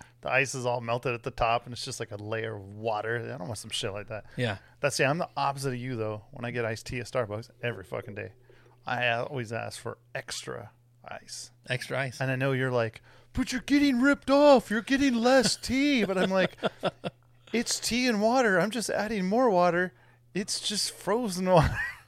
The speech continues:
Speaker 2: Right. Yeah. I suppose you're right. If you were to do, like, a, a, a
Speaker 1: A
Speaker 2: darker
Speaker 1: soda.
Speaker 2: concentrated tea
Speaker 1: Yeah.
Speaker 2: and then do a lot of ice so that when it melts, you're just getting, like, a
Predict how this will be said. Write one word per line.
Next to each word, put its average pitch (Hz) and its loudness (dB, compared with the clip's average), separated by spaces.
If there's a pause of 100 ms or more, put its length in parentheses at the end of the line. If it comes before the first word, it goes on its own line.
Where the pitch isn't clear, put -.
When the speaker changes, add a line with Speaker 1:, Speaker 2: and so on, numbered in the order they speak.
(140)
Speaker 2:
Right. 131 4 (340)
Yeah. 117 -2 (720)
I 139 2
suppose 185 4
you're 156 2
right. 180 4
If 135 0
you 160 2
were 156 4
to 143 0
do, 147 0
like, 143 2
a, 113 0
a, - -6
a - -6
Speaker 1:
A 113 -8
Speaker 2:
darker 139 4
Speaker 1:
soda. 180 0
Speaker 2:
concentrated 160 2
tea 196 -4 (180)
Speaker 1:
Yeah. 113 -8 (220)
Speaker 2:
and 139 2
then 139 2
do 139 2
a - 2
lot 131 2
of 131 2
ice 151 0
so - 0
that 131 0
when 123 0
it 120 -4
melts, 123 0
you're 135 -2
just 135 -4
getting, 131 -4
like, 120 -4
a 110 -2